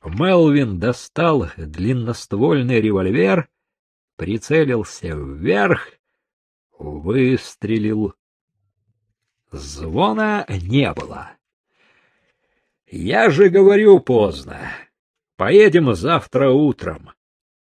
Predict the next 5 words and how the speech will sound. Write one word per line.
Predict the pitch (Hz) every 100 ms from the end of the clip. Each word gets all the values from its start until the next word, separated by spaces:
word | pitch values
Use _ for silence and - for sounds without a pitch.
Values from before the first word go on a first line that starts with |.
| _ _
когда | 90 82 90 110
просплюсь. | 98 101 - - 92 85 76 _ _ _ _ _ _ _ _ _ _ _ _ _ _ _ _ -
Фандорин | - 123 123 185 160 113
раздраженно | 98 117 95 113 107 139 120 113
дернул | 90 113 127 110 107 90